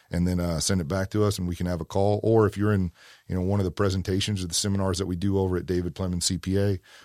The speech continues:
or at one of the other institutions that you see, which we always talk about on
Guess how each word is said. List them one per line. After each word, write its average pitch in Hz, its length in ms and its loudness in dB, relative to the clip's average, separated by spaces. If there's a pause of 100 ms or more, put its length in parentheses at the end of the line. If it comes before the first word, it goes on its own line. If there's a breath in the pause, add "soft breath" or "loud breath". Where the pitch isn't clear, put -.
(100)
or 90 200 2
at 85 80 0
one 90 140 0
of 85 60 -2
the 87 100 2
other 90 180 2
institutions 87 580 -2
that 78 100 -2
you 80 80 -4
see, 104 260 2
which 87 320 -2 (220)
we 92 120 0
always 90 300 0
talk 87 240 -4
about 90 240 -2
on 82 260 -4